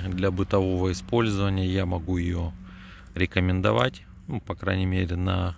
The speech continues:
момент снятия вот этого обзора. Э, интересно будет ее понаблюдать через год, как она поведет себя. Но если она останется в таком же состоянии,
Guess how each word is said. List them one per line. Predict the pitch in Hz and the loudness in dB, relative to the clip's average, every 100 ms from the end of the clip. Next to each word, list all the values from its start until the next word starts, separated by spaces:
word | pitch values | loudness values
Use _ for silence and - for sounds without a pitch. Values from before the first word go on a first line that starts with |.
| - | -4
момент | 92 90 90 - | -2 0 -2 -4
снятия | - 90 82 87 | -2 -2 -2 -4
вот | 87 92 | -4 -6
этого | - 90 90 | -4 -2 -2
обзора. | 85 92 90 87 85 - - - - - - - - - - | 0 0 0 -2 -4 -10 -20 -20 -20 -20 -20 -20 -20 -18 -6
Э, | 101 90 85 - - - - - - - - - | -2 -2 -4 -10 -20 -16 -16 -16 -20 -20 -14 -4
интересно | 98 110 101 90 95 | 0 4 2 2 -2
будет | 90 90 - - | 0 -2 -4 -8
ее | 90 90 90 90 | -6 -2 -2 -2
понаблюдать | 98 92 85 90 87 90 82 - 80 | 0 0 0 0 0 -2 -4 -10 -6
через | 101 90 92 | -2 0 0
год, | 113 135 - - - - - - - - - - | 2 2 0 -12 -14 -16 -16 -16 -20 -20 -20 -8
как | 95 - | -6 -4
она | 92 92 87 - - - - - | -2 0 -2 -8 -18 -16 -14 -8
поведет | 104 95 90 95 90 | -2 0 0 0 -2
себя. | 92 90 90 - - - - - - - - | -4 -2 -2 -2 -10 -16 -18 -18 -18 -18 -10
Но | 98 120 117 | -4 0 2
если | 101 104 - | 0 0 0
она | 98 95 95 95 | 0 2 0 -2
останется | 90 - 98 92 - 85 | -6 -2 0 0 -2 -6
в | |
таком | - 87 92 87 | -4 -4 -4 -4
же | 80 82 | -4 -6
состоянии, | - 90 - 107 120 123 117 104 | -6 -6 -2 0 2 0 0 0